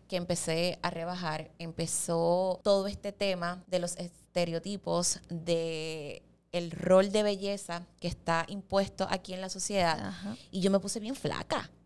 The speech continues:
Speaker 1: Yo me puse, mi amor, como un palillo de dientes. El punto fue que entré a la escuela superior y yo todavía seguía estando ilegal.
Speaker 2: Wow.
Speaker 1: Eso era un tema. Yo tenía ya
Speaker 2: Que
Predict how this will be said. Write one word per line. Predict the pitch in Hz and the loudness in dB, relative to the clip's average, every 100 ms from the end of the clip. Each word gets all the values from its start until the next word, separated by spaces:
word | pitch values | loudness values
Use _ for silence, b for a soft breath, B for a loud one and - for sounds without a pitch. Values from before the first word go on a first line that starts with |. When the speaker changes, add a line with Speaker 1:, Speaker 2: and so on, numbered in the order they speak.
| _ 190 | _ -2
Speaker 1:
Yo | 180 | 2
me | 196 | 2
puse, | 208 233 269 | 2 -4 -4
mi | |
amor, | 269 254 311 - | -2 0 -2 -2
como | 240 233 233 | -2 -2 -4
un | 269 | -8
palillo | - - 262 294 | -10 -10 -8 -4
de | 320 247 | -2 -2
dientes. | 165 165 156 - - - - B B B B B | 0 2 0 -4 -10 -10 -12 B B B B B
El | - 208 | -2 -2
punto | 208 247 | -6 -6
fue | - 277 | -4 -4
que | 277 | -2
entré | 240 220 185 190 214 226 - | -4 0 2 2 -2 -6 -6
a | 233 | -6
la | |
escuela | 233 - 233 233 | -6 -8 -6 -6
superior | 226 226 233 208 175 165 - | -6 -8 -8 -6 -6 -6 -10
y | 185 | -6
yo | 175 160 | -4 -4
todavía | 175 160 185 165 392 | -4 -6 -4 -6 -6
seguía | 190 160 160 | -6 -6 -6
estando | 160 - 156 156 - | -8 -6 -6 -6 -8
ilegal. | 175 165 143 - - - | -8 -6 -6 -8 -10 -18
Speaker 2:
Wow. | 202 196 190 190 185 _ | -12 -10 -8 -10 -12 _
Speaker 1:
Eso | 180 - 202 | 0 2 4
era | 202 214 214 B B B B _ | 2 2 -4 B B B B _
un | 240 254 - _ | -6 -6 -8 _
tema. | 233 226 160 151 - 165 | -2 -2 -4 -10 -14 -6
Yo | 170 165 | -2 0
tenía | 190 202 214 208 185 | 0 0 -2 -4 -4
ya | 190 | -2
Speaker 2:
Que | 208 | 2